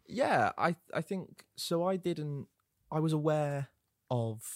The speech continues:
um, the, the I, I'd, I'd been taught some things about the Holocaust. I think I was aware of what it was, but it was only if, uh, you know,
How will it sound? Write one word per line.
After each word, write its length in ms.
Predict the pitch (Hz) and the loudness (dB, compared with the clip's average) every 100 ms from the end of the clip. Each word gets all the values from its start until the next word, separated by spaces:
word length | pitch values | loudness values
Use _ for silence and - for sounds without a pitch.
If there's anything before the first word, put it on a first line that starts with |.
| - _ _ _ | -16 _ _ _
um, 460 | - 113 110 110 101 - _ _ _ _ _ | -2 -2 -2 -6 -10 -14 _ _ _ _ _
the, 320 | 120 110 92 73 | -6 -2 -2 -2
the 100 | 95 | -2
I, 240 | 117 104 | -2 -2
I'd, 80 | 117 - | -4 -4
I'd 120 | 113 | -4
been 160 | 117 | -4
taught 360 | 117 - 139 - | -6 -4 -4 -4
some 160 | - 107 | -8 -6
things 220 | 101 101 | -6 -6
about 200 | 104 - | -10 -10
the 60 | |
Holocaust. 460 | - 95 95 98 107 | -10 -10 -10 -10 -8
I 100 | 117 | -6
think 160 | 120 135 | -6 -4
I 40 | |
was 140 | 117 117 | -2 0
aware 260 | 123 143 - | 0 2 0
of 180 | 117 | -2
what 160 | 120 120 | 0 0
it 100 | 104 | -2
was, 540 | 123 113 - - - - - - _ _ - | -2 -4 -4 -10 -12 -14 -20 -20 _ _ -2
but 120 | 113 | -2
it 80 | 90 | 0
was 100 | 117 | 0
only 280 | 127 131 117 | 2 2 0
if, 80 | - - - | -4 -12 -10
uh, 60 | - 50 - | -10 -10 -6
you 140 | 117 | -4
know, 140 | 95 | -4